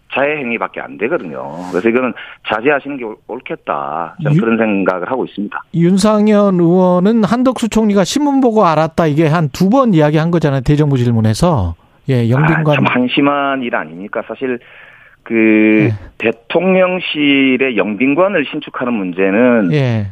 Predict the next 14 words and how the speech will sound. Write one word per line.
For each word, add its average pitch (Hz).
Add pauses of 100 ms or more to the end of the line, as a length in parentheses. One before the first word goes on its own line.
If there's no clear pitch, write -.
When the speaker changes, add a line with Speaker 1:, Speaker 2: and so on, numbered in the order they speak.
(160)
Speaker 1:
어, 98
지금 120
대통령실 143
이전 135 (180)
문제가 104
국내에서 135
최고의 151
화-, -
화두로 220
떠올라 104
있는 90 (240)
쟁점인데요. 95
Speaker 2:
음. 131 (360)
Speaker 1:
그, 147